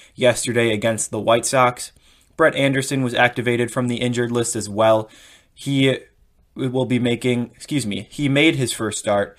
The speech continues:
yesterday, and he went three innings, two runs on a, a pitch count limit,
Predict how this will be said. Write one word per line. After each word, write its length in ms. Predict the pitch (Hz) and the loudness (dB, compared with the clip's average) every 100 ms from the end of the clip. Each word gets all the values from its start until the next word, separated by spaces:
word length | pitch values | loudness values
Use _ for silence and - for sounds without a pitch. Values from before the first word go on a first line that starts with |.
| - _ _ | -20 _ _
yesterday, 720 | 123 123 - 117 107 107 104 _ _ - _ _ | 2 4 2 0 4 2 0 _ _ -20 _ _
and 460 | 120 117 110 107 90 - | -4 -2 -2 -4 -8 -10
he 160 | - | 0
went 220 | 131 123 | 2 2
three 200 | 156 165 | 2 2
innings, 320 | 156 147 143 - | 2 2 -2 -4
two 200 | 156 139 | -2 2
runs 400 | 117 113 110 - - - | 4 4 2 -8 -12 -2
on 160 | 135 | 2
a, 160 | 139 131 | 2 2
a 100 | - | -4
pitch 240 | - 160 - | 0 0 2
count 280 | 151 135 | 2 2
limit, 420 | 117 117 120 110 | 0 0 0 -2